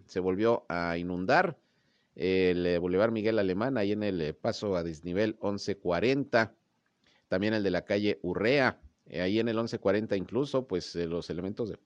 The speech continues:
protección civil tuvieron que aplicarse para rescatar a algunas personas que, pues, se quedaron, eh, varadas en sus vehículos con la inundación ahí en el once cuarenta, se tuvo que cerrar, tuvieron que echar mano incluso de buzos para poder entrar y,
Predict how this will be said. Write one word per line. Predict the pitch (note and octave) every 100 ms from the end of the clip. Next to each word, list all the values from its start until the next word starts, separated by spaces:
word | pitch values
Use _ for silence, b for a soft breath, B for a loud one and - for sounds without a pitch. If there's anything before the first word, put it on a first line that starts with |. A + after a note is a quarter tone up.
| _ -
protección | F#2 F2+ F2+ G#2 G2+
civil | G#2 G#2 G2
tuvieron | G2+ F#2+ G2+ F#2+
que | G2 G2
aplicarse | F2+ E2+ - G#2+ C#3 - A2+
para | - E2+ E2 D2+ - b b _
rescatar | - E2 - E2+ - G2
a | G#2
algunas | F2+ F#2+ G2
personas | - F#2 G2 G#2 A#2 -
que, | E2 D2
pues, | - C#2+
se | D2
quedaron, | D2+ E2+ F#2+ F2+ - b b -
eh, | B1+ C#2 A#1 C#2+
varadas | E2 F2+ G2 F2+
en | E2+
sus | F2 D#2+ D#2
vehículos | D#2 G2+ A#2 G#2+ G#2+ D3+ - -
con | - D#2
la | D#2 D#2
inundación | D#2 D#2 D#2 - F2+
ahí | F2 F2
en |
el | E2
once | E2+ E2 F2
cuarenta, | D#2+ F2+ G2+ A2
se | F#2
tuvo | - F2 E2+
que | F2
cerrar, | - D#2+ - C3 C#3+ B B B
tuvieron | G2+ A2+ A#2
que |
echar | A2 A2
mano | A#2 A2+
incluso | G2 A2 A#2
de | F#2
buzos | F2 C3+ F#3 - C3
para | - E2+ D#2 D#2 -
poder | F2 G2
entrar | G2+ F2 F2+ F#2 G2
y, | D#2 C#2+